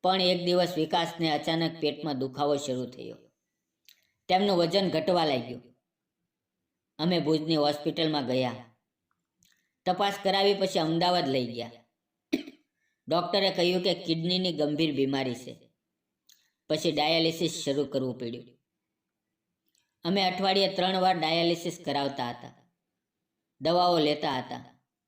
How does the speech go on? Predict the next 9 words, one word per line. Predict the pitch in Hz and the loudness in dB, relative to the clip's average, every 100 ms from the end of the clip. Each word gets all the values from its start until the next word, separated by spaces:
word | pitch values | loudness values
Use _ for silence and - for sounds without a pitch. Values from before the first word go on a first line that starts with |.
| _ _ _ _ _ _ _ - | _ _ _ _ _ _ _ -12
ખાસ | 170 185 - 151 | -4 -4 -4 -4
ડાયટ | 160 175 165 | 0 0 -2
રાખતા | 151 151 - 135 | -4 -6 -6 -6
હતા. | 123 123 127 _ _ _ _ _ _ _ _ _ _ _ - | -6 -10 -18 _ _ _ _ _ _ _ _ _ _ _ -4
અમારી | 175 170 | 0 0
પાસે | 165 165 165 | 0 -2 0
વધુ | 147 147 160 | 0 0 0
પૈસા | 160 151 151 151 | 0 -2 -2 -4
નહોતા. | 143 135 131 117 - | -4 -8 -10 -18 -20